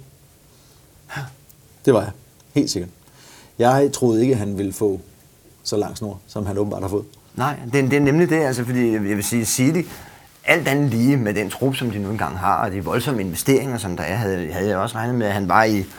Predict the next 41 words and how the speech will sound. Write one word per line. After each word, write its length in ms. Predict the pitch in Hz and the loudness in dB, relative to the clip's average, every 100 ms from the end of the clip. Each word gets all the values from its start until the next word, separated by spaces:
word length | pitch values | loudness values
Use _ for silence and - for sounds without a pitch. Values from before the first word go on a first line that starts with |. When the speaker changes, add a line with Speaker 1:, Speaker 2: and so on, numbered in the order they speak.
| - - | -20 -4
Speaker 1:
overhængende 520 | 127 120 143 117 82 92 | 2 4 4 2 -2 -6
fyringsfare. 500 | 90 87 87 - 67 - - | -6 -6 -8 -12 -14 -14 -6
Speaker 2:
Ja. 100 | 113 87 - - _ _ _ _ _ _ _ _ | -6 -6 -16 -20 _ _ _ _ _ _ _ _
Speaker 1:
Og 100 | - | -6
så 80 | 98 | -2
kunne 100 | 127 | 2
de 60 | 117 | 2
ind 80 | 104 | 0
og 60 | |
forlænge 280 | 104 101 101 | -2 -2 -4
i 20 | |
stedet, 200 | 101 95 | -6 -6
for 80 | 92 | -2
det 100 | 110 | 0
er 60 | 135 | 2
en 80 | |
manifestation 600 | 139 107 98 90 90 104 104 | 2 0 -4 -6 -8 -6 -6
af, 60 | |
at 80 | 90 | -6
de 80 | 87 | -6
virkelig 260 | 95 104 | -6 -6
har 20 | 95 | -6
tillid 280 | 95 98 | -6 -6
til 140 | 98 90 | -6 -6
ham. 80 | 98 | -4
Men 120 | 107 | -2
hvad 140 | 113 | 0
der 60 | 117 | 2
vil 120 | 113 | 0
styrke 380 | - 131 135 147 | -2 2 2 2
City 280 | 131 113 123 | -2 -4 -4
på 120 | 117 | -6
sigt, 240 | 101 104 | -6 -6
det 80 | 104 | -4
er 40 | 104 | -4
jeg 60 | |
slet 120 | 101 98 | -2 -4
ikke 140 | 101 | -6
i 20 | |
tvivl 240 | - 92 | -8 -10
om. 60 | - | -10